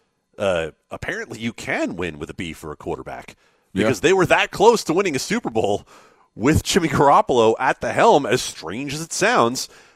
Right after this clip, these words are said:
Speaker 1: And now former Super Bowl nearly winning quarterback Jimmy Garoppolo is maybe gonna be the starting quarterback of the San Francisco forty-niners this year.
Speaker 2: Doubtfully?
Speaker 1: Doubtfully?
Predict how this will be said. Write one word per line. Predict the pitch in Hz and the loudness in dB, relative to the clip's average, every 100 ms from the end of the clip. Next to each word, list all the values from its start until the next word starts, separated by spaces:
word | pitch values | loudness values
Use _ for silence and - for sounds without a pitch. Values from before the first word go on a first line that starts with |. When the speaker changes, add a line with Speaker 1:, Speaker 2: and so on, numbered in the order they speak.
| - | -10
Speaker 1:
And | 113 | -6
now | 117 175 247 202 185 - - _ | -4 0 2 4 2 -4 -16 _
former | - - 143 151 151 | -10 -2 0 2 -2
Super | 139 - 131 143 | -4 -6 -6 -4
Bowl | 139 135 131 127 | 0 2 2 0
nearly | 107 110 247 175 | -2 -2 -2 -2
winning | 120 117 107 | -2 -2 -4
quarterback | 95 110 98 101 98 | -4 -2 0 0 0
Jimmy | 101 98 | -6 -6
Garoppolo | 87 90 87 98 92 110 117 | 0 2 2 2 2 2 0
is | 104 95 92 95 90 - _ _ _ _ 76 | -2 -2 -2 -4 -6 -14 _ _ _ _ _
maybe | 65 67 82 127 185 214 - _ _ | -18 -16 -14 -14 -14 -18 -20 _ _
gonna | 208 | -14
be | 214 | -12
the | 226 | -12
starting | 233 240 233 240 | -10 -8 -8 -12
quarterback | - 262 254 269 233 - - | -12 -10 -6 -8 -8 -14 -14
of | 233 233 - | -14 -14 -16
the | 240 | -14
San | - 220 | -12 -12
Francisco | 233 208 220 - 139 | -12 -12 -12 -10 -10
forty-niners | 180 220 214 208 220 214 | -6 -6 -6 -8 -8 -6
this | 196 - 208 | -2 -2 -2
year. | 208 | -2
Speaker 2:
Doubtfully? | 175 254 233 _ _ _ _ _ | 0 0 -4 _ _ _ _ _
Speaker 1:
Doubtfully? | - - - 226 226 240 285 | -8 -8 -8 -10 -8 -12 -18